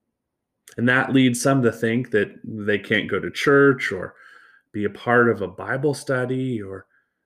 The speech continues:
uh, connect to the body of Christ until they fix themselves up, till they clean themselves up. However, that's the exact opposite of what Jesus is up to. Jesus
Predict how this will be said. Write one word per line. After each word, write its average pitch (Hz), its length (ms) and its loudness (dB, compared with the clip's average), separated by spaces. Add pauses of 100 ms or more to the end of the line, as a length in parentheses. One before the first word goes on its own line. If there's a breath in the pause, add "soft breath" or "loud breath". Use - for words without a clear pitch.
(260)
uh, - 280 -20
connect 135 420 -2
to 127 80 -4
the 117 100 0
body 117 400 -6
of 101 140 -4
Christ 113 640 -4
until 107 520 -2 (380 soft breath)
they 139 300 4
fix - 380 -2
themselves 117 580 0
up, 110 200 0
till 110 120 -6
they 107 140 0
clean 147 520 4
themselves 98 640 -6
up. 92 320 -14 (1080)
However, 143 380 2
that's 151 400 -4
the 135 220 2
exact 127 760 -4
opposite 120 580 -10 (1080)
of 123 140 -8
what 113 140 2
Jesus 107 420 -4
is 95 140 -8
up 85 220 -10
to. - 180 -16 (2000)
Jesus 160 580 0